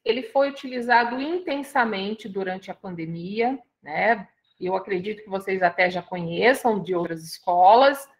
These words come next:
mas o Google Class, ele também é utilizado aqui na Unicamp. Então, o que que vai aparecer pra vocês até semana que vem? Vai aparecer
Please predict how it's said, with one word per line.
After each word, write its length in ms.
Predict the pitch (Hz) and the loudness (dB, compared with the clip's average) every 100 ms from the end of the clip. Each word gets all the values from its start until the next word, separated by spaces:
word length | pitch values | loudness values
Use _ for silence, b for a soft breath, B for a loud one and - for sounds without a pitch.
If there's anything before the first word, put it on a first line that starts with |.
| b b b _ | b b b _
mas 220 | 233 247 | 4 4
o 80 | 269 | 0
Google 400 | 285 294 294 294 | -2 2 2 4
Class, 400 | 254 233 247 254 | 6 8 6 2
ele 200 | 247 254 | 0 0
também 540 | 269 254 208 220 226 | 0 0 0 0 0
é 160 | 202 214 | 0 0
utilizado 800 | 220 233 220 208 196 175 190 | -2 -8 -6 -2 2 4 2
aqui 400 | 208 208 - 196 | 0 -4 -10 -8
na 160 | 208 202 | -4 -4
Unicamp. 720 | 220 240 - 269 226 190 175 - _ _ _ _ _ | -4 -6 0 2 2 -2 -12 -20 _ _ _ _ _
Então, 280 | 202 202 277 | -6 0 0
o 40 | |
que 140 | 277 359 | 0 -6
que 240 | 339 294 | -4 -2
vai 260 | 269 269 302 | 2 4 4
aparecer 600 | 262 254 233 233 262 240 | 4 2 2 -2 -4 -2
pra 140 | 233 | -2
vocês 640 | 220 220 - 214 233 254 - | -4 -8 -2 0 0 -4 -8
até 400 | - 233 - 240 | -2 -2 0 -2
semana 520 | 254 269 254 247 240 240 | -2 -4 -2 0 0 -2
que 120 | 254 | -10
vem? 480 | 214 214 160 - _ _ | 0 0 0 -8 _ _
Vai 280 | 160 165 160 | _ -4 -4
aparecer 960 | 165 160 196 202 - 180 175 202 330 | -4 -6 -6 -10 -8 -6 -2 -2 -2